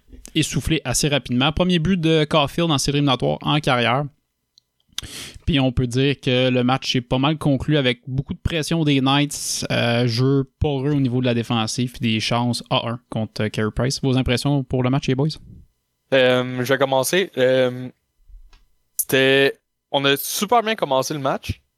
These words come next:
Speaker 2: La première période, c'était super. Mais je trouve qu'on est retourné dans nos, nos mauvaises habitudes, euh, en deuxième puis en, en troisième. Ben, surtout en deuxième, là, c'est-à-dire, euh, jouer une deuxième de marque. Puis, euh,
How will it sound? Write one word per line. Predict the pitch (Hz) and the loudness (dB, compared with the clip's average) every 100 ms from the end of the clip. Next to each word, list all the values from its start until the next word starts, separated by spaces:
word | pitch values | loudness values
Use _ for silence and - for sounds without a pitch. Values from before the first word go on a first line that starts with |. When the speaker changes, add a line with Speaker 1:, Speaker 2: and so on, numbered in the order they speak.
| - | -6
Speaker 2:
La | 135 | -4
première | 127 139 139 | 0 0 2
période, | 139 180 | 2 0
c'était | 180 - 131 | 0 0 2
super. | 127 - 131 151 208 _ _ _ _ _ _ _ _ _ _ - | 0 -2 0 0 -2 _ _ _ _ _ _ _ _ _ _ -6
Mais | 123 123 123 123 123 123 123 123 | 0 4 4 4 4 4 2 2
je | - | -2
trouve | 208 | -4
qu'on | - 151 | -2 -4
est | 127 | -4
retourné | - 131 135 165 | -4 -4 -2 0
dans | 143 117 | 0 -2
nos, | 117 113 113 110 110 110 | -2 -2 0 0 -2 -2
nos | 110 113 | -4 -2
mauvaises | 113 123 123 | 0 0 0
habitudes, | 110 101 - 139 123 | -2 -2 -2 -2 -2
euh, | 101 101 98 98 _ _ _ - | -2 -2 -4 -8 _ _ _ -6
en | 113 | -4
deuxième | 104 117 110 113 120 120 | -2 -2 0 -2 -4 -4
puis | 113 107 | -4 -2
en, | 101 | -2
en | 101 - 107 | -2 -2 -2
troisième. | - - 107 104 117 113 | -4 -4 -2 -2 -4 -2
Ben, | 120 | -2
surtout | - 135 - | -2 0 2
en | 160 | 2
deuxième, | 117 107 120 131 131 | 0 -2 -2 -2 -2
là, | 131 123 104 | 0 0 -2
c'est-à-dire, | - - 107 120 123 113 | -2 0 0 0 -2 0
euh, | 110 110 | 0 2
jouer | 110 120 127 | 0 0 0
une | 120 | -2
deuxième | 117 110 117 120 107 - _ - | -2 0 -2 -2 -6 -8 _ -10
de | 123 | -4
marque. | 107 113 113 147 _ - - - - - _ _ _ _ _ - - _ - | -2 0 -2 -4 _ -20 -20 -18 -20 -20 _ _ _ _ _ -8 -8 _ -4
Puis, | 127 123 | 0 2
euh, | 120 | 2